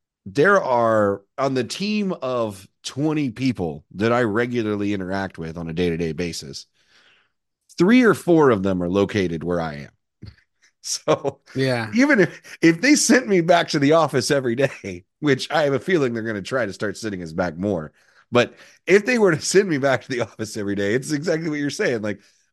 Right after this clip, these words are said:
Speaker 1: I'm just going to the office to then sit on Teams meetings. <laughs> Like, it's
Speaker 2: Yeah.
Speaker 1: just a different location for me to sit on a
Speaker 2: That's
Speaker 1: Teams
Speaker 2: what's
Speaker 1: meeting.
Speaker 2: wild. Like, I have, like, an I T meeting every Wednesday, and all I do is I log into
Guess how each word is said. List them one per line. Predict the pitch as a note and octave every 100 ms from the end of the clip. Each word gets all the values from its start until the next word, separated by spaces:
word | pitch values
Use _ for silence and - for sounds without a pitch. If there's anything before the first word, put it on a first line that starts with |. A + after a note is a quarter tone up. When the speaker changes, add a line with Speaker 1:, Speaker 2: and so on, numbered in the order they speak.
| -
Speaker 1:
I'm | E3+ A3
just | E3+ C3
going | C3+ D#3 D3+
to | C3
the | A2+
office | A#2 D3 - G2 -
to | A#2
then | B2+ A#2
sit | F#2+ - D3 C3 A#2+ _ -
on | A2 G2+
Teams | - C#3+ A#2 F#2+
meetings. | F#2+ E2+ C2+ G1+ -
<laughs> |
Like, | A2 A2+ A#2+ - -
it's | D#3 C#3+
Speaker 2:
Yeah. |
Speaker 1:
just | - F#3+ - - _ -
a | D#3+
different | C3 C3 E3+ F3 E3+ C#3+
location | C3+ B2+ C3+ A#2+ A2+ G2
for | G2+
me | A2 G2+
to | F#2
sit | B2 A2+
on | F#2+
a | F2
Speaker 2:
That's | G#2
Speaker 1:
Teams | G#2+
Speaker 2:
what's | E3
Speaker 1:
meeting. | C3+
Speaker 2:
wild. | C#3+ D3+ A#2 A2
Like, | A#2 B2
I | C#3+
have, | E3 C#3+
like, | C3+ A#2+
an | F#2
I | C3 C#3
T | - C#3
meeting | C3 B2 A#2+ A2+ G#2+ _ _
every | B2+ B2+ B2+ B2 A#2 _ _ _ _
Wednesday, | B2 A#2+ G#2+ G#2 G2+ G2+ _ _ _ _ _ -
and | C#3 C3+ C3
all | C3+ C#3
I | E3
do | D#3+ D#3+
is | C3
I |
log | A#2+ B2 B2+ C3
into | C3+ B2+ - B2 A#2+ A#2+